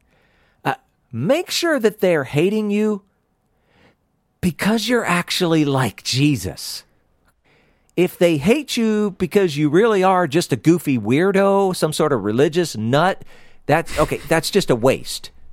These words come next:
And you're giving God a bad name, so stop it. Their rage against you should be because of their internal stress of experiencing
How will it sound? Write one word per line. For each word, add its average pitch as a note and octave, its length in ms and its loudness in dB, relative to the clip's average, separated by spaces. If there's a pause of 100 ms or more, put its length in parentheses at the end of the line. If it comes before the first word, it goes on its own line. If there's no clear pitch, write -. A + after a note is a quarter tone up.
(280)
And C#3 180 0
you're D#3+ 80 4
giving F3 400 2
God D3+ 460 0
a A2+ 80 -2
bad B2+ 380 0
name, A#2 360 -4
so - 240 -4
stop B3 480 -4
it. - 180 -14 (1120)
Their G#3 580 0
rage E3+ 560 -2
against D3 460 -4
you A#2 460 -2 (240)
should A#3 580 -2
be F2 440 -4 (420)
because D3+ 340 0
of B2+ 160 -4
their C3+ 340 2
internal G3+ 920 0
stress - 760 -4
of C3+ 140 -4
experiencing D3 1300 -2